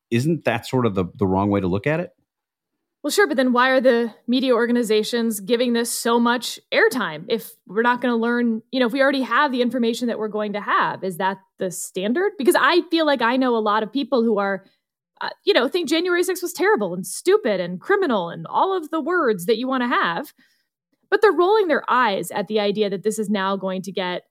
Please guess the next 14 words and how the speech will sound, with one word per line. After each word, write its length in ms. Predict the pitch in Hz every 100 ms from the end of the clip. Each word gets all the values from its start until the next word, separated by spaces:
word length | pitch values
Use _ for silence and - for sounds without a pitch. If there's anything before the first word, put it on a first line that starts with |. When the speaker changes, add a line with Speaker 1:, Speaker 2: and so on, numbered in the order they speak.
| _ _ 196
Speaker 2:
dawn 380 | 214 214 214 214
to 80 |
dusk 420 | 202 196 185 - - -
coverage 800 | - 254 196 156 - 202 214 - _ _ _ _ _
from 540 | - 240 220 220 208 _ _
a 60 | 220
bunch 220 | 254 247
of, 220 | 262 226 - _ -
you 80 | 254
know, 140 | 233
cable 300 | 240 262 262
news 240 | 262 339
outlets. 540 | 175 - - - - - _ _ _ _ _ _ -
Um, 440 | 190 185 185 185